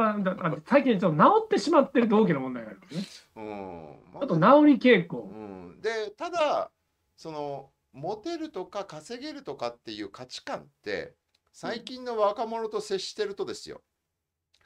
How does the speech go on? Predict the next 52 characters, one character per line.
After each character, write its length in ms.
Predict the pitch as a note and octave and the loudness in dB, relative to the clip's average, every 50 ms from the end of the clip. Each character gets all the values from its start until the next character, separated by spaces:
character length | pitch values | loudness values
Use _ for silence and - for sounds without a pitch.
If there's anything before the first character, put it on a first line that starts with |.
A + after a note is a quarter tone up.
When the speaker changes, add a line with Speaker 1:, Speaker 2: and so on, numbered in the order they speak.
| _ _ _ _ | _ _ _ _
Speaker 1:
う 20 | - | 2
ん。 40 | D#3 | 4
ナ 80 | E3+ E3+ | 6 6
ウ 80 | D#3+ | 6
な 80 | D3+ C#3 | 4 4
ヤ 160 | C#3+ D#3 E3+ | 4 4 4
ン 80 | E3+ D#3+ | 4 4
グ 140 | C3+ C3+ | 2 -2
は。 160 | B2 G#2+ G2 - _ _ _ _ | -6 -8 -10 -14 _ _ _ _
Speaker 2:
い 40 | - | -14
や、 60 | A2+ | -6
も 80 | A#2 C#3+ | 0 2
う 40 | E3 | 6
Speaker 1:
ど 100 | G#3 A3+ | 6 8
ん 20 | |
な 0 | |
感 160 | A3+ A3 G#3+ | 8 8 8
じ？ 60 | F#3 - | 8 6
Speaker 2:
ナ 40 | |
ウ 40 | - | 4
な 140 | A3+ E3 C#3+ | 2 2 2
ヤ 220 | C3 C3 D#3+ G#3+ C4 | 2 2 0 -2 -4
ン 100 | B3+ G3+ | -6 -2
グ 100 | D3 C3+ | 0 2
は 160 | A#2 G2 G2 | 2 2 0
ね、 160 | G2 G2+ F#2+ | -4 -8 -10
そ 200 | - - F3 G#3+ | -10 -8 -8 -8
ん 60 | C4 | -4
な 120 | C4+ B3 A3+ | -4 -4 -4
ダ 200 | - - - - | -2 -4 -6 -6
サ 180 | - - E4 F#4 | -4 -2 -2 -2
い 40 | F#4 | -2
こ 140 | - C#3+ | -2 -6
と 100 | - F2+ - - | -6 -8 -8 -8
求 240 | B2+ D3 - F#4+ | -8 -4 -2 -2
め 100 | F#4+ F#4+ | -2 -2
て 120 | - A#2 G2+ | -2 -4 -8
な 260 | - G#2 A#2 D#3+ G#3 | -10 -8 -4 -2 -2
い 80 | F#4 - | -2 2
か 160 | - G#4 D#4 | 2 2 2
ら。 160 | - - - _ _ | 2 -2 -8 _ _
Speaker 1:
<laughs> 880 | - - - - - - D4 - - - - - _ _ - - - - _ _ _ - - _ _ _ _ _ _ _ _ _ _ _ _ _ _ | -2 2 2 2 4 4 0 0 2 -2 -4 -4 _ _ -4 -4 -4 -4 _ _ _ -14 -14 _ _ _ _ _ _ _ _ _ _ _ _ _ _
Speaker 2:
も 260 | - C3+ C3+ B2+ A#2 | -8 -4 -2 -2 -2
う 60 | A2 G#2+ | -4 -6
ち 140 | - - | -8 -6
ゃ 80 | C3+ C#3 | -6 -4
ん 100 | C#3 C3+ | -4 -2
と 140 | C#3+ C3+ B2+ | -2 -4 -4
稼 480 | - C#3 C3+ C#3 - F#3 F3+ E3+ D3+ | -4 -6 -8 -4 2 4 6 6 6
い 20 | C3 | 4
で、 320 | A#2 A2 F#2+ D#2 - - _ _ _ _ _ _ _ | 4 0 0 -2 -4 -8 _ _ _ _ _ _ _
家 160 | - - | -8 -6